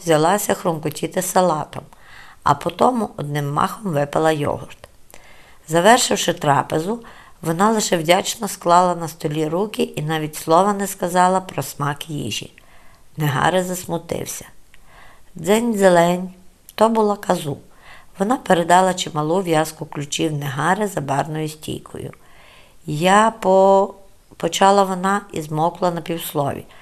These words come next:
помітивши на тому стільці дівчину. «Привіт», відповів Негара, ховаючи ключі в кишеню.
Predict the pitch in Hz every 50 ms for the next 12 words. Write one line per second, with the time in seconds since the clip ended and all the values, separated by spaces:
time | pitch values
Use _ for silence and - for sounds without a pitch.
0 | - - - - - - - 151 151 170 196 208 - 214 202 - - 214 196 196
1 | 185 175 165 - - 165 151 156 151 143 143 - - - - - - - - -
2 | - - 202 214 190 165 147 143 143 - - - - 143 131 127 - - - -
3 | - - - - - - - - - - - - - - - - - - - -
4 | - - 233 240 302 294 247 233 226 226 226 - 190 185 185 190 185 180 180 180
5 | 175 175 175 156 170 170 170 160 156 151 - - 151 147 156 151 151 151 147 -
6 | - - - - 147 143 - - 147 143 - - 143 - - 147 143 147 143 143